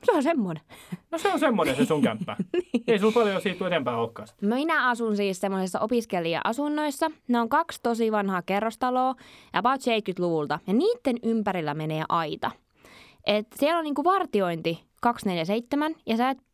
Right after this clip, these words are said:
Speaker 1: mulla on semmonen niinku kulkukortti, että mä en pääse, niinku, mä pääsen, joo, mä en pääse sisään sinne, mut mä en pääse myöskään ulos sieltä portista, ellei mä näytä sitä korttia.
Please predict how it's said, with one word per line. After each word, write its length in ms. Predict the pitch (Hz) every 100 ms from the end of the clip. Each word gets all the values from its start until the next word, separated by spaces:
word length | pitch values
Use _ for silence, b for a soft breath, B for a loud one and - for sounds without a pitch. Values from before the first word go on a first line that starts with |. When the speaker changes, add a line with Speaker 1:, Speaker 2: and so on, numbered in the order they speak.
| 247
Speaker 1:
mulla 180 | 269 277
on 160 | 269
semmonen 200 | 254 262
niinku 180 | 262 254
kulkukortti, 680 | 247 320 277 214 196 185 -
että 140 | 175 233
mä 40 |
en 60 | 247
pääse, 280 | 247 233 247 _ -
niinku, 280 | 220 220 214 -
mä 120 | 214
pääsen, 240 | 220 202
joo, 100 | 202
mä 80 | 190
en 60 | 170
pääse 140 | 170
sisään 440 | - 277 302 302 247
sinne, 300 | 247 233 214 B -
mut 80 |
mä 100 | 220
en 60 | 330
pääse 180 | 320 226
myöskään 380 | 233 226 220 196
ulos 340 | - 285 170 -
sieltä 200 | 156 151
portista, 400 | - 160 - - -
ellei 140 | 165
mä 100 | 156
näytä 200 | 160 151
sitä 140 | 180 185
korttia. 420 | 165 - -